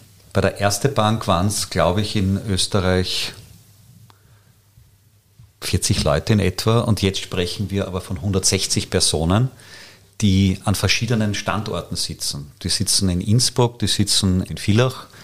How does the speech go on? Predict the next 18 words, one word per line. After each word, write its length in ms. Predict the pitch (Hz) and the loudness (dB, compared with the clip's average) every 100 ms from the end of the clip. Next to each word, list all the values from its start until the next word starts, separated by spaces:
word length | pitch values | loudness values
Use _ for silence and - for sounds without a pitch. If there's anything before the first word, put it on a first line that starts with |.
| - - | -20 -6
und 200 | 107 - - | -4 -4 -6
sehr 400 | - - - 98 | -6 -2 0 0
viele 200 | - 101 | 0 -2
in 200 | 101 87 | 0 -2
Wien 260 | 92 123 160 | 2 2 2
und 160 | 113 | 2
in 160 | 101 90 | 0 0
Wien 520 | 101 110 110 110 98 87 87 | 0 0 0 -4 -6 -10 -10
am 120 | 101 | -10
Praterstern 880 | - 87 95 131 - 120 113 120 113 87 - | -4 -4 0 -2 0 0 2 2 0 -4 -4
und 300 | 101 - - - | -4 -4 -10 -6
in 140 | 104 | -2
der 80 | 98 | 0
Unternehmenszentrale 1000 | 90 95 95 123 123 123 107 101 95 107 | 0 2 4 2 2 0 2 2 0 -2
und 120 | 101 | -2
an 80 | 98 | -2
anderen 280 | 90 101 123 | -2 0 0
Standorten. 720 | - 92 95 107 101 - | 0 -2 0 -2 -2 -6